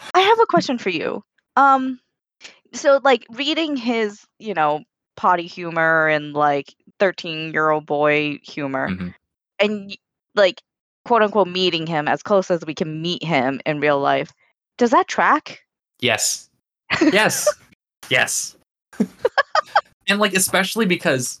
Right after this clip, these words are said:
Speaker 2: we know that these se-, these books were inspired by an R P G campaign. Like, I, this
Speaker 1: I
Speaker 2: is,
Speaker 1: know, but
Speaker 2: this is the kind of shenanigans <laughs> you get up to when you're, like, a,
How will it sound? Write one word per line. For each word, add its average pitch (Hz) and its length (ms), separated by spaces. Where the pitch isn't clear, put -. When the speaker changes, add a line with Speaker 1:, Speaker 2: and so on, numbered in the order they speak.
Speaker 2:
we 156 200
know 156 180
that 160 160
these 127 180
se-, 123 200
these 117 200
books 110 320
were 110 120
inspired 104 520
by 104 140
an 98 140
R 104 160
P 107 120
G 98 200
campaign. 120 480
Like, 127 360
I, - 120
this 170 260
Speaker 1:
I 170 100
Speaker 2:
is, 381 180
Speaker 1:
know, 381 500
but 640 120
Speaker 2:
this 165 160
is 180 40
the 185 60
kind 185 380
of 180 40
shenanigans 147 680
<laughs> - 200
you 185 160
get - 220
up 143 220
to 131 180
when 127 200
you're, 143 80
like, 139 160
a, 131 120